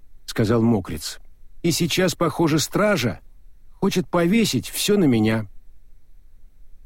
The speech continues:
"Это значит, что ты больше не будешь здесь главным?" — спросил Хьюберт.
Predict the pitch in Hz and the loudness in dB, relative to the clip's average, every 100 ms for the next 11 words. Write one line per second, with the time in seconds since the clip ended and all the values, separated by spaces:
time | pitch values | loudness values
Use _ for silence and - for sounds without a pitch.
0 | - - - 120 - 139 - 117 131 151 | -20 -16 -6 -4 -2 -2 0 0 0 0
1 | - 143 - - - - - - 135 156 | 0 -2 -6 -18 -18 -16 -6 -2 0 2
2 | 160 165 - 180 226 254 254 120 87 85 | 2 0 2 2 4 4 2 2 -2 -4
3 | 82 110 98 170 160 - - - - - | -2 0 2 2 0 -2 -8 -10 -12 -18
4 | - - - - - - - 113 104 113 | -18 -20 -18 -20 -20 -14 -4 -2 0 -2
5 | 98 - 90 98 - | -4 -4 -4 -6 -12